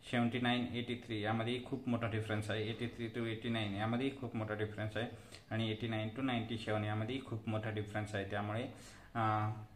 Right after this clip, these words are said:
fifty to hundred या नंबरमध्ये फक्त, अ, twin प्राईमच्या दोन pairs, दोन जोड्या असल्याचे आपणाला सांगता येते आणि त्या जोड्या अशा आहेत की फिफ्टी नाईन,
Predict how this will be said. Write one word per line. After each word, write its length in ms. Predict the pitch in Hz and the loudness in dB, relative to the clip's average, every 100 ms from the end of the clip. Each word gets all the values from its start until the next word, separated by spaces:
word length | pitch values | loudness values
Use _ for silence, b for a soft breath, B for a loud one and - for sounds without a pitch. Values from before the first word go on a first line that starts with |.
| - | -16
fifty 800 | - 147 139 - 165 143 98 - - - - - | -4 -2 -2 0 2 2 0 -8 -14 -20 -20 -4
to 100 | 147 147 | 0 4
hundred 500 | 127 120 131 107 - B B B B | 4 6 4 2 -4 B B B B
या 140 | 120 127 | 2 4
नंबरमध्ये 560 | 131 117 123 113 120 | 6 4 4 2 0
फक्त, 480 | 135 - 139 - - 123 - - B B B - | -2 -4 -8 -6 0 2 2 -6 B B B -2
अ, 220 | 117 120 | 2 2
twin 400 | 120 - 156 165 | 0 2 2 2
प्राईमच्या 640 | - 123 117 113 143 151 - - | 4 4 4 2 2 2 0 -8
दोन 580 | 123 139 185 170 131 - | 0 6 8 8 4 0
pairs, 580 | - 127 117 107 - | 0 2 2 0 -6
दोन 240 | 127 139 135 | 2 4 4
जोड्या 320 | 127 120 131 | 4 4 4
असल्याचे 460 | - 98 110 107 110 | 4 0 2 2 4
आपणाला 300 | 107 110 110 | 4 2 2
सांगता 320 | 113 107 104 | 2 0 0
येते 360 | 107 143 147 B B B | 0 0 0 B B B
आणि 380 | 110 113 117 117 - | 2 4 2 -2 2
त्या 160 | 117 | 2
जोड्या 380 | 110 113 117 104 | 4 2 2 2
अशा 380 | 101 113 - 120 | 2 0 2 4
आहेत 240 | 113 123 139 - - - - 110 - | 4 2 -2 -8 -18 -16 -8 -6 0
की 380 | 135 156 - B B B - | 0 0 -2 B B B -14
फिफ्टी 340 | - 113 - 120 | -8 -6 0 2
नाईन, 440 | 110 110 131 143 | 2 2 2 0